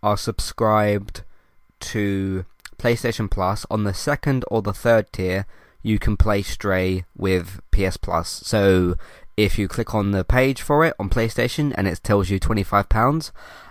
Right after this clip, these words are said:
uh, you don't have to pay twenty-five pounds. You can subscribe to the second and third tier of PlayStation Plus. Just, just keep in mind as well, I've seen a few things. Um, if you are on that page for Stray and you want to go to buy it or download it,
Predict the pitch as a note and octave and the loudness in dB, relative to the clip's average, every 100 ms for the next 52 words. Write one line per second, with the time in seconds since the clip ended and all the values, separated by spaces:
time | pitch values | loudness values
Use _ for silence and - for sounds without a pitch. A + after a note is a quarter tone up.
0 | - G#2+ G#2+ G2 G#2 G#2+ E2+ - G#2 F#2+ | -2 4 4 4 4 4 4 0 0 0
1 | F#2+ F#2+ - F2+ - F2+ F2+ F2+ F#2 G2 | 0 0 0 0 2 0 0 -2 -2 -4
2 | - F#2+ - G#2+ G2+ - G2 F#2+ B2 A#2+ | 0 2 4 4 2 0 -6 -2 0 0
3 | A#2 A2 - G2+ - F#2 F#2 - F#2 F2+ | 0 0 -2 -4 0 0 0 -2 -2 -2
4 | - - - - - A2 F#2 - F2 F#2 | -4 -12 -10 -4 0 0 -2 -4 -8 -8
5 | - F2+ F2 - - - - D3 - - | -4 -2 -4 -8 -16 -4 2 2 0 -12
6 | - - D#3 - G#3+ G3+ E3+ D3+ D#3+ C3+ | -8 -2 0 0 0 0 2 2 2 2
7 | G#2+ G#2 G#2+ D#3 D3+ C#3 B2+ - G2+ F#2 | 4 4 2 0 -2 -4 -6 -2 0 0
8 | G#2 - - _ - - - A2+ A2+ - | -6 -8 -18 _ -20 -8 0 2 2 -2
9 | _ _ C#3 E3 - D#3+ E3+ E3 - B2+ | _ _ 0 2 -2 -4 0 2 4 4
10 | - B2+ B2 A#2 - - F#2 G2 - - | 4 2 2 0 -2 -4 -2 -2 -4 -8
11 | - - G2+ E2+ G2 - F#2+ F#2+ F#2+ - | -10 -4 -2 0 -2 -4 -4 -2 -2 -4
12 | - F#2 - F#2+ - F#2+ F2+ E2+ F2+ F2+ | -6 -8 -4 -4 -4 -2 0 0 -2 -2
13 | F2 F2+ F2 E2+ F2 G2 | 0 0 0 -2 -2 -4